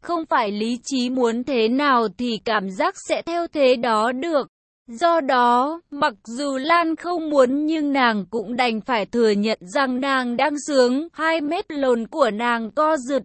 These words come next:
nhanh hơn, rồi việc gì đến cũng phải đến nàng ra, Đại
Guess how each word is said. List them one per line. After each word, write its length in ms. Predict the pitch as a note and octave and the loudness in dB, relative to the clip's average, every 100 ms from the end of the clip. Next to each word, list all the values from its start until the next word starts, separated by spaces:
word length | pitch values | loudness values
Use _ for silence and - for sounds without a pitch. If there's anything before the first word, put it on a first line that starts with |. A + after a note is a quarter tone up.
| _ | _
nhanh 320 | C4+ D4 C#4+ | -2 0 0
hơn, 520 | C#4+ D4+ D4+ D4 C#4+ C4+ | 0 2 2 0 -6 -8
rồi 320 | A3 B3+ A#3 | 2 2 2
việc 300 | F#3+ A#3 - | 0 -2 -2
gì 240 | B3+ B3+ | -2 0
đến 320 | G#3 A3 A3 B3 | 2 2 2 -2
cũng 220 | B3+ G#3 | -4 -4
phải 280 | - D#4+ G#3+ | 0 2 2
đến 380 | G#3+ A3+ B3 C#4 | 2 2 2 -2
nàng 340 | C4 B3 G#3+ | -2 -2 -4
ra, 420 | G3 D#4 D#4+ D#4 D#4 | -2 2 2 0 -4
Đại 280 | B3 C4+ | -2 -2